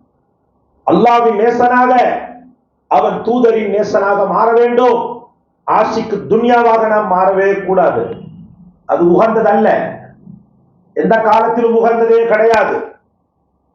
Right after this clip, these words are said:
அல்லாஹ்விடத்தில் துஆ செய்து கொண்டே இருக்க வேண்டும். ரப்புல் ஆலமீன் நமக்கு தந்த ஒரு பெரும் வரம் இந்த உலகத்தின் வாழ்க்கை. அந்த வாழ்க்கை இறைவனுக்காக அர்ப்பணம் செய்ய வேண்டும் சகோதர சகோதரிகளே.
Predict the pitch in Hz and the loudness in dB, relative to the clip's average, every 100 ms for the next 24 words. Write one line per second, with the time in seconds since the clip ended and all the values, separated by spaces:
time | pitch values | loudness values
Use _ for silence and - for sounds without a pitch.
0 | - - 185 208 185 175 175 165 139 160 | -6 -2 2 2 2 0 -2 -4 0 0
1 | 190 - 202 190 180 185 190 190 185 180 | 2 0 -4 -4 -4 -4 -2 0 -2 -2
2 | 160 170 156 117 - - _ _ _ - | -2 -2 -2 -6 -8 -18 _ _ _ -14
3 | - - 165 185 190 185 226 254 - - | -4 0 2 4 2 2 0 0 -4 -8
4 | - _ _ - - 190 190 196 196 226 | -18 _ _ -6 -4 -2 -4 -2 -2 0
5 | 226 214 190 - 196 233 226 151 160 202 | 0 0 -2 -2 0 0 0 -2 0 2
6 | 247 240 - - 156 185 185 185 226 220 | 2 2 -2 -8 -6 -2 0 0 0 -2
7 | - 185 165 202 233 208 175 - - - | -2 -2 0 0 0 0 -2 -2 -8 -14
8 | - 185 190 185 254 269 262 254 247 285 | -6 0 0 2 2 0 -2 0 2 2
9 | 285 277 269 269 262 262 262 247 220 226 | 2 2 2 2 2 2 0 -2 0 0
10 | 226 226 220 - 202 190 175 - - 160 | 2 0 -2 -4 -4 -2 -4 -4 -4 -6
11 | - 95 95 | -8 -10 -12